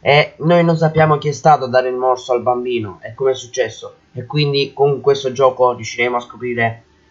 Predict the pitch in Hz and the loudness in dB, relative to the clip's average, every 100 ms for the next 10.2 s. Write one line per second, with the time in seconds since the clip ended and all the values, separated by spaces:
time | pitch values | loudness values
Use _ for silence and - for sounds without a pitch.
0 | - 156 151 131 131 131 123 131 110 - | -14 -4 2 4 4 0 2 2 2 -4
1 | - - _ - 139 117 - 123 120 117 | -20 -20 _ -2 0 0 0 2 2 2
2 | 113 - 110 - 120 107 - - 92 _ | 0 -2 -6 -4 0 0 0 -8 -20 _
3 | _ _ _ _ _ 120 131 104 - _ | _ _ _ _ _ 2 2 0 -10 _
4 | - 131 123 117 117 113 113 107 110 110 | -2 2 2 2 -2 -4 -2 0 0 -4
5 | 110 120 120 120 117 113 - 101 - _ | -6 -4 -2 -2 -2 -8 -8 -12 -14 _
6 | _ _ - 120 113 113 113 117 113 104 | _ _ -8 -4 0 0 2 -2 -4 -16
7 | 95 87 - 101 139 123 135 131 123 - | -20 -20 -20 -8 -4 0 2 4 2 0
8 | - 90 - _ _ _ _ _ _ _ | -12 -20 -20 _ _ _ _ _ _ _
9 | _ _ _ 170 170 160 156 151 190 185 | _ _ _ 2 4 6 4 2 0 2
10 | 180 175 | 4 2